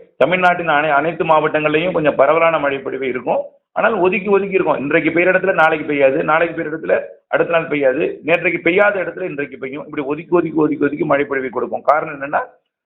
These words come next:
போதிய அந்த காற்று முழுமையா நுழையாது. அதாவது, சிஸ்டம் வந்து ஒடிசா மற்றும் வடக்கே இருக்கிற காரணத்தினால முழுமையான காற்று தமிழ், கேரளா வழியா நுழையாது.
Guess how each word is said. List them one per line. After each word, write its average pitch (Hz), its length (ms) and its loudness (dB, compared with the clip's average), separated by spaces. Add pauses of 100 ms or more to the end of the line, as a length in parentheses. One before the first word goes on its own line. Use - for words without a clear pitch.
(160)
போதிய 214 880 2 (180)
அந்த 151 260 2
காற்று 175 420 0
முழுமையா 196 420 -2
நுழையாது. 160 360 4
அதாவது, 175 400 0
சிஸ்டம் - 280 -4
வந்து 190 400 -2
ஒடிசா 208 380 2 (160)
மற்றும் 160 380 0
வடக்கே 160 340 2
இருக்கிற 151 260 0
காரணத்தினால 123 500 -4 (560)
முழுமையான 226 640 2
காற்று 196 360 0
தமிழ், 208 220 0
கேரளா 170 340 2
வழியா 156 240 0
நுழையாது. 143 480 2